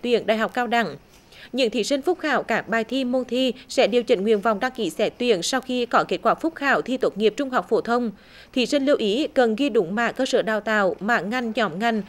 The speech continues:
mã tổ hợp xét tuyển theo quy định của cơ sở đào tạo.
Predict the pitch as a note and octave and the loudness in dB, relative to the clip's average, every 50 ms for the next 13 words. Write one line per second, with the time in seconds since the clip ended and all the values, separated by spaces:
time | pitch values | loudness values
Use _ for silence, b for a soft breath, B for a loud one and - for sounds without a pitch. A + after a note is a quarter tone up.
0 | B B B G#3 A3 B3+ G#3 - - A3+ G3+ G#3+ A3 A3 G3 - - G#3 - - | B B B -2 0 0 0 2 2 2 2 2 2 0 0 0 -2 -4 -4 -2
1 | - B3 A#3+ G3+ C#3+ - - A#3 B3+ B3 A#3 - B3 B3 G#3+ G#3 F#3 F3+ - A3+ | 0 0 0 0 0 -2 -6 -4 -4 -4 -2 -2 -2 0 2 0 0 0 2 4
2 | A#3 F#3+ D#3 - B3+ A#3 A3+ - A#3 G3 - G3 G#3 G3+ G3 G3+ G3 F#3+ F3 | 4 4 4 2 0 -2 -2 0 -2 -2 -2 -2 -4 -6 -4 -4 -4 -4 -4